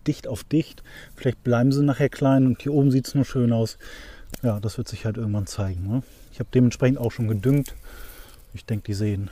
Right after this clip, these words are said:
soweit ganz gesund aus. Ja, und hier nebenan gibt's ein tolles Beet. Hier wächst so einiges. Ah, vielleicht auch bald nicht mehr, braucht auch schon wieder Wasser. Also unglaublich.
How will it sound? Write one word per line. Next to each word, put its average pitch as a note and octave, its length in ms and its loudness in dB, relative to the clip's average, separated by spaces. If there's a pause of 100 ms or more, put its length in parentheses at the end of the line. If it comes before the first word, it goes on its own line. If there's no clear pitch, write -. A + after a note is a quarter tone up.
soweit F#2+ 420 -8
ganz G2+ 240 -8
gesund G2+ 380 -6
aus. A#2 320 -12 (180)
Ja, A#2 240 0
und A#2+ 160 -6
hier D3+ 120 4
nebenan D3+ 320 4
gibt's C3+ 200 0
ein B2 80 0
tolles A#2 380 0
Beet. B2 340 4
Hier A#2+ 880 6
wächst - 360 -6
so A2 340 0
einiges. G#2 720 0 (1080)
Ah, A#2 220 0
vielleicht A2+ 280 -4
auch A2 100 -6
bald A#2 200 -2
nicht G#2 180 -6
mehr, B2 240 2
braucht G2 240 -8
auch C#3 140 -4
schon C3 160 2
wieder A#2+ 200 2
Wasser. G#2+ 360 -6
Also G2+ 240 -10
unglaublich. A2 680 -2